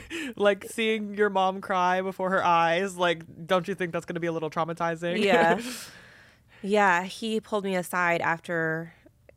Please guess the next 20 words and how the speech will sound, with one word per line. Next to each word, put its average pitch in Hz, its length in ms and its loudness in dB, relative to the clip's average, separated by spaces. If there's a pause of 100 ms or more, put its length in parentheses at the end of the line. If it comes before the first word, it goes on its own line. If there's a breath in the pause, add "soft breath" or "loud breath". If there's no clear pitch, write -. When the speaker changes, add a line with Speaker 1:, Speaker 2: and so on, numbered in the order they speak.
(240)
Speaker 2:
church, 175 640 -2
and 185 180 -4
honestly, 208 480 -2
like, 185 180 -6
w-, 180 180 -14
and 196 380 -4
now 190 520 -2 (160)
I - 140 -6
don't 330 120 -12
go - 80 -10
to - 80 -8
church - 220 -12
at - 80 -8
all. 175 300 -2
Like, 190 240 -2 (920 soft breath)
that 180 300 2
was 233 100 0
when 196 80 2
I 180 80 0
stopped. - 540 -4